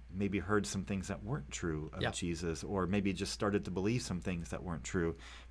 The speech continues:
Speaker 1: And they need an explanation as well. We all need an explanation. And that's why in the Great Commission, part of that, part of the, the plan that Jesus gives us is teaching them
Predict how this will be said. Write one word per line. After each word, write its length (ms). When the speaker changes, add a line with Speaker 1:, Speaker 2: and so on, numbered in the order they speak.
Speaker 1:
And 160
they 120
need 160
an 120
explanation 1000
as 200
well. 220
We 120
all 220
need 300
an 100
explanation. 600
And 100
that's 200
why 260
in 120
the 80
Great 220
Commission, 580
part 180
of 140
that, 220
part 280
of 160
the, 240
the 80
plan 420
that 120
Jesus 420
gives 280
us 280
is 520
teaching 440
them 340